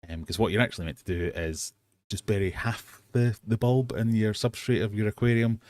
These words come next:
and then your plant will thrive. I'm not using it in an aquarium, I'm using it in a water bowl.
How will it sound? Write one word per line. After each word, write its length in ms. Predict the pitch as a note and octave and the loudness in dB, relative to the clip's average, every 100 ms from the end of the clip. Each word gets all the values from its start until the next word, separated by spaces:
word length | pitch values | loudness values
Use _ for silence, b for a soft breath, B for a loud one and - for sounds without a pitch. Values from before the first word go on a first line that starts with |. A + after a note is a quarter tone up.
| B B _ _ | B B _ _
and 120 | E2+ | -6
then 220 | F2 F2 | -2 -2
your 140 | F2 F2+ | -2 -4
plant 240 | - D3 | -2 -4
will 100 | A2+ | -2
thrive. 500 | - F#3+ F#3 B2 - - - - | 0 0 2 0 -2 -14 -20 0
I'm 80 | B2+ | 4
not 140 | C3+ | 6
using 280 | A#2+ C3 E3+ | 8 6 8
it 120 | D3+ | 4
in 40 | F#2+ | 2
an 80 | G2 | 0
aquarium, 400 | - A#2 A2 E2+ | 6 6 6 4
I'm 120 | F2 | 4
using 240 | C3+ B2+ | 6 6
it 100 | G2+ | 4
in 120 | F#2 | 2
a 140 | F2+ F2 - _ _ | 0 -2 -6 _ _
water 280 | - D3+ D3 | 4 6 4
bowl. 300 | G#2 E2+ D2+ | 4 2 -2